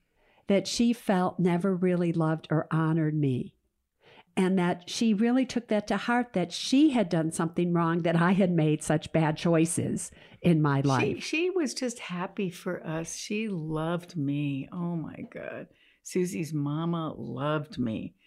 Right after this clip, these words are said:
Speaker 2: And I loved her. We had a lot of times just the two of us alone, and I'd take her shopping. And, I mean, we had a good time. I loved being with her.
Speaker 1: The reason <laughs> that K T was the one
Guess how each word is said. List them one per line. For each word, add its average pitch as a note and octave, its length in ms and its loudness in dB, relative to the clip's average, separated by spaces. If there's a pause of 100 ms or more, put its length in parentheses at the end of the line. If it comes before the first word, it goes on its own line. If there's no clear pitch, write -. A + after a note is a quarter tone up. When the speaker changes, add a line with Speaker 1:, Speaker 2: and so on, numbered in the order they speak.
(520)
Speaker 2:
And E3+ 140 0
I G#3 140 0
loved E3+ 320 0
her. F3 200 0
We F3+ 220 0
had F#3+ 160 -2
a E3+ 40 0
lot D#3 280 0
of F3+ 160 -6
times F#3 420 -2
just E3+ 280 -6
the F3+ 60 -2
two - 280 -4
of D#3+ 120 -4
us D3+ 200 -4
alone, D#3 520 -2
and D3 140 -2
I'd C#3 180 -6
take D3+ 360 -6
her D#3+ 340 -4 (560)
shopping. E3+ 960 -2
And, C3 300 -4
I F#3+ 100 -4
mean, F#3 160 -2
we A3 160 -2
had G#3+ 200 -4
a A3 40 -4
good A3 280 -4
time. G3 640 -6
I F#3 160 -2
loved G3 420 -6
being G3 280 -2
with E3+ 240 -4
her. - 120 -8
Speaker 1:
The G#3+ 140 4
reason A#3 560 4
<laughs> G3+ 120 4
that F#3 140 4
K F3+ 260 2
T A#3 420 0
was G3+ 300 2
the F3 100 4
one D3+ 680 2